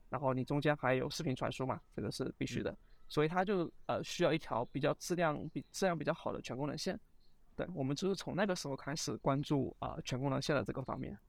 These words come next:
Speaker 1: 对，然后另外一个点就是，
Speaker 2: 哦。
Speaker 1: 呃，我们俩在公司，其实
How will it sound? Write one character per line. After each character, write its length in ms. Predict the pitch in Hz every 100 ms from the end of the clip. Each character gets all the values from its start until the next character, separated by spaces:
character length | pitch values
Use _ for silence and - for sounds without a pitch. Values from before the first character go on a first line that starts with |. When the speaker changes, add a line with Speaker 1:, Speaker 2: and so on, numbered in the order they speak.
| _ _ _ -
Speaker 1:
对， 100 | - -
然 100 | 139
后 60 |
另 100 | 156
外 140 | 220 156
一 20 |
个 80 | 156
点 220 | 147 -
就 100 | 147
是， 200 | - 143 123
Speaker 2:
哦。 220 | 127 101 90
Speaker 1:
呃， 80 | -
我 60 |
们 100 | 123
俩 160 | 135 -
在 120 | 151
公 220 | 135 151 156
司， 260 | - 147 143
其 160 | 135
实 200 | 131 135